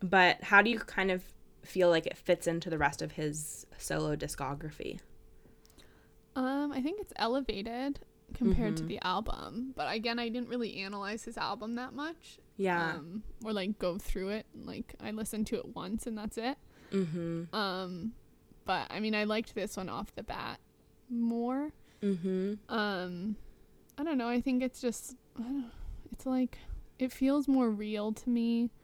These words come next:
Speaker 1: Mm-hmm.
Speaker 2: Um, and I think I like the instruments better on this song. And
Speaker 1: Mm-hmm.
Speaker 2: lyrically, it's more, um, more, like, one D-ish,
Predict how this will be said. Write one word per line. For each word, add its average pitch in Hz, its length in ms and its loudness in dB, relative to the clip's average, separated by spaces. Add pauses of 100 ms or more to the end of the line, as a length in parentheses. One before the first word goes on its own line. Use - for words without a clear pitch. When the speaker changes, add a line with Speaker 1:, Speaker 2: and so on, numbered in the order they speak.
(320)
Speaker 1:
Mm-hmm. 170 400 -6
Speaker 2:
Um, 214 680 -6 (1800)
and 226 320 -2
I - 140 -2
think 226 180 4
I 214 80 4
like 202 300 -2
the 208 160 -4
instruments 226 640 0
better 240 260 -2
on 240 180 0
this 233 180 0
song. 233 520 -2 (1300)
And 202 320 2
Speaker 1:
Mm-hmm. 180 220 2
Speaker 2:
lyrically, 226 720 0
it's - 260 -6
more, 220 760 -4 (760)
um, 139 840 -12 (340)
more, 233 400 -2
like, 233 200 -4
one 220 320 -6
D-ish, 220 680 -8